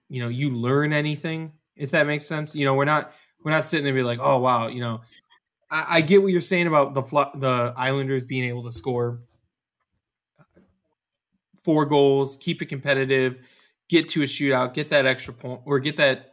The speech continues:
you know, one point, which is still so stupid, but that's how it works. W-, what's alarming to me is looking at the Islanders and seeing a negative goal differential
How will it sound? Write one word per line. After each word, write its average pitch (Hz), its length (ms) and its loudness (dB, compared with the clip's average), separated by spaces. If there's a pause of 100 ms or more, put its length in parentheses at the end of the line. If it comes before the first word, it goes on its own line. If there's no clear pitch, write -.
you 127 120 -12
know, 120 200 -10 (240)
one 139 380 -2
point, 139 440 -2
which - 720 -20
is 123 100 -4
still 135 180 -2
so 123 200 -2
stupid, 127 500 -2
but 117 220 -4
that's 127 220 -4
how 127 180 2
it 123 60 -4
works. 160 360 -2 (540)
W-, 156 240 -2 (140)
what's 175 260 0
alarming 196 460 2
to 180 100 -4
me 170 200 0
is 127 140 -4
looking 143 220 -4
at 131 80 -2
the 127 120 0
Islanders 120 460 -2
and 117 80 -10
seeing 120 240 -4
a 117 80 -6
negative 117 460 -4
goal 107 180 -10
differential - 560 -20